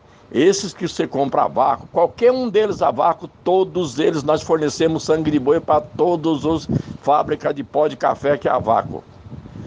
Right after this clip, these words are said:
Falei, "Cê tá brincando, irmão?" Ele falou, "É." Eu falei, "Eu não vou duvidar de você porque você tá com a carreta aqui, você tá descarregando aí. E eu tô vendo lá o sangue lá atrás pingando lá. Chega a feder carniça." Aí eles torram aquele, aquele sangue de boi,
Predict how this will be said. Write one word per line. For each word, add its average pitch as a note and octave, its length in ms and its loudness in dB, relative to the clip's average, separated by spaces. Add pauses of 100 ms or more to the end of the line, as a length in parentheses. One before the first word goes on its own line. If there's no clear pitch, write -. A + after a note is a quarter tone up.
(180)
Falei, C#3+ 200 0
"Cê - 200 -4
tá D3+ 180 0
brincando, B2+ 500 -4
irmão?" G2 160 -4
Ele F2 80 -6
falou, A2 240 -2 (140)
"É." A2 280 2 (920)
Eu - 80 -8
falei, B2 180 2
"Eu D#3+ 40 0
não E3+ 140 0
vou F3 160 2
duvidar C#3 380 0
de B2+ 60 -4
você B2+ 260 -2
porque - 160 -12
você D4 80 -2
tá A#3 140 0
com A3 60 -2
a A#3 60 -2
carreta F#3 300 -2
aqui, D#3+ 180 -8
você A#2 180 -6
tá C3 120 -4
descarregando C3+ 540 0
aí. G2 200 0 (460)
E A2+ 120 -4
eu A2+ 60 2
tô D3+ 160 0
vendo D3 220 2
lá D3+ 80 4
o C3+ 80 2
sangue C#3+ 300 -2
lá C3 80 0
atrás C#3 260 0
pingando C#3+ 480 -2
lá. F2+ 200 0 (480)
Chega C#3+ 260 -2
a D#3 40 0
feder F3+ 380 0
carniça." C#3+ 560 -2 (800)
Aí A#2+ 220 0
eles D3+ 220 0
torram F#3 440 2
aquele, C#3 280 -6 (160)
aquele A#2+ 260 -2
sangue C3 320 -2
de A#2 80 0
boi, D3+ 360 2